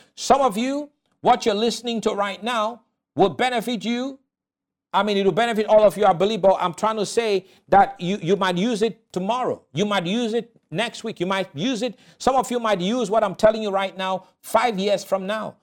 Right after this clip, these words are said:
The day is coming when what I'm telling you will pop out of your spirit. And my God, you realize, "Oh, what Pastor Godfrey taught five years ago, I really got it." Because now I'm using it, I'm applying it in my personal life.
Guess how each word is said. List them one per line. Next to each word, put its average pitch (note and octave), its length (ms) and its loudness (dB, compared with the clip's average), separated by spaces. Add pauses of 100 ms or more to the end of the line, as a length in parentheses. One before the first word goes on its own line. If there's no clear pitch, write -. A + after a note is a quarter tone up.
(240)
The F#3+ 80 0
day A#3+ 240 6
is A#3+ 120 2
coming B3 380 -6
when G3+ 260 0
what F#3+ 140 2
I'm F3+ 140 -4
telling A#3+ 340 -2
you F#3+ 140 -4
will E3 160 -2
pop G#3+ 260 -4
out G#3 140 2
of F3 160 -2
your D3 100 -4
spirit. A3+ 560 -8 (460)
And F#3+ 180 2
my A#3+ 200 0
God, G3 220 4
you F#3+ 140 -2
realize, A3 380 2 (100)
"Oh, B3+ 120 4
what B3 220 0
Pastor A#3 260 -6
Godfrey B3 280 0
taught - 260 -4
five A3+ 220 -2
years G3+ 160 -6
ago, G#3 420 2
I F3+ 180 -2
really A3+ 260 -2
got G3 260 -2
it." G3 160 -8 (300)
Because F#3 320 0
now G3+ 160 2
I'm F3 120 0
using G#3 380 -4
it, F#3+ 100 -4
I'm D#3+ 140 -4
applying G#3 560 -6
it G3+ 300 -8
in F#3+ 340 -8
my F3+ 260 -6
personal G3 540 -6
life. E3+ 300 -2